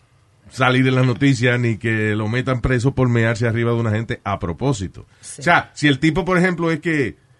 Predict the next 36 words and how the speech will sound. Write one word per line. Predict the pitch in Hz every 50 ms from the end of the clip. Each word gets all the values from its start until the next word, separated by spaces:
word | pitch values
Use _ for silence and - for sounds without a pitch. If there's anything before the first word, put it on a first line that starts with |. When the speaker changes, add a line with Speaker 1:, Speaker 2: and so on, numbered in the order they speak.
| _ _ _ _
Speaker 1:
estaba | _ - 127 135 143 151
la | 151
señora | 131 151 147 143 143 147
dormida | 139 131 117 98 101 117 139 151 143 127 117
y | 113 113
él | 120 123 120 107 85 - _ _ _ _ _ _
trató | - 117 117 110 85 113 120
de | 120 127
tocarla | 123 - 110 95 98 101 120 131 127 117 110 107 107 104 101
o | 98 98 98 98
lo | 98 101 92
que | 98 98
sea, | 90 117 139 160 147 -
pues | - 117 107 104 101 95
eso | 95 95 104 110
es | 113
una | 120 117 107
cabronada | - 104 101 90 92 92 95 95
de | 101 127
él. | 120 - - _ _ _ _ _ _
Pero | - 127 135 131 120 - - - - - -
pararse | - 170 151 156 165 170 196 247 254 202 247 262 254
de | 240
la | 220 214 190
silla | 135 165 202 208 202 196 190
de, | 180 180 165
de, | 156 160 160 151
de | 143 139 143 147 147 143
su | 131 143 151
avión | 143 139 143 147 151 139 120 - - - _ _
y | 131 131
mearse | 131 135 139 139 151 170 175 170 196
arriba | 185 180 190 180 180
de | 180
una | 175 175 170 165
gente, | 165 160 143 113 - 90 71